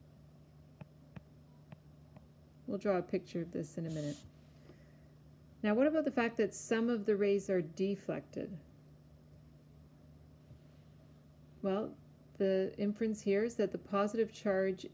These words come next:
is more concentrated than in the previous model. Do you remember whose chocolate chip or plum pudding model, chocolate chip cookie model, plum pudding model?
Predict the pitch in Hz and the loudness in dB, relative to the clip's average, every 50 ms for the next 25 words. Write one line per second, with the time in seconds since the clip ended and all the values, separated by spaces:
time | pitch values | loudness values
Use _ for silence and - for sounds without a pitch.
0 | - - 190 185 180 180 185 180 175 - 190 180 185 185 185 180 - - 233 277 | 0 4 4 6 6 6 4 2 0 0 0 0 2 2 0 -2 -4 -2 2 2
1 | 294 285 285 233 196 165 - - 190 185 180 165 185 180 180 170 160 165 175 196 | 2 2 2 0 -2 -2 0 0 2 2 2 2 2 0 0 0 -2 -2 0 0
2 | 180 180 180 180 175 175 180 - - 196 185 180 180 180 - - - - 202 185 | 2 2 2 2 0 0 -2 -2 -4 -2 -2 0 -2 -2 -4 -6 -6 -2 0 0
3 | 180 175 180 175 165 165 - - 165 156 156 160 - - - - - - 180 196 | 2 2 2 2 0 0 -4 -6 -4 -4 -4 -4 -4 -6 -8 -8 -6 -4 -2 -2
4 | 208 208 202 196 175 196 196 190 185 180 - - - 196 185 190 - - 185 175 | 0 0 -2 -2 0 2 2 2 2 0 -4 -6 -2 -2 -2 -2 -2 -2 -2 -2
5 | 180 - - - - 196 190 - - - - - - - - - - - - - | -2 -6 -12 -4 -2 -2 -2 -2 -6 -20 -20 -20 -20 -20 -20 -20 -20 -20 -20 -20
6 | - - - 170 170 - - 202 185 185 180 - 202 190 180 190 185 180 180 180 | -12 -6 -4 -4 -4 -2 -2 -2 0 0 -2 0 0 0 0 0 -2 -2 -2 -2
7 | 175 175 180 180 180 185 190 - - - - - - - - - - - - - | -2 0 0 0 0 0 0 -2 -10 -20 -20 -20 -20 -20 -20 -20 -20 -20 -20 -20
8 | - - - - 185 175 196 190 - - 190 - - 196 180 - - 185 180 175 | -20 -12 -8 -6 -6 -4 -4 -6 -4 -6 -8 -6 -6 -6 -6 -4 -2 -2 0 0
9 | 175 175 175 180 180 175 - - 190 180 180 175 - 196 190 190 180 180 180 175 | 0 0 0 -2 -2 -4 -2 -2 -2 0 0 -2 -2 -2 -2 0 -2 -2 -2 -2
10 | 180 180 180 185 190 214 | -2 -2 0 0 0 -2